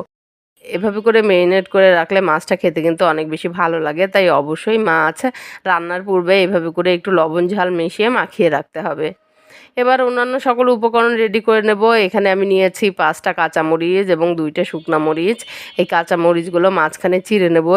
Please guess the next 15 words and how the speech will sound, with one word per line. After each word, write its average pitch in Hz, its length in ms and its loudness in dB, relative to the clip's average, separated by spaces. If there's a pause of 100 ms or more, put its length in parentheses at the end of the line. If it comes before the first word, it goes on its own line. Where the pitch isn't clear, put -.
এবং 185 220 2
শুকনা 170 340 -4
মরিচও 165 400 0
মাঝখানে 196 480 -2
এভাবে 175 300 -2
করে 175 240 0
কেটে 208 280 -2
নেব। 139 200 -4 (840)
নিয়েছি 240 480 0
এক 196 180 -2
কাপ 196 180 -2
পরিমাণ 185 420 2
পেঁয়াজ 180 380 0
বাটা 170 300 0 (120)
এবং 175 340 0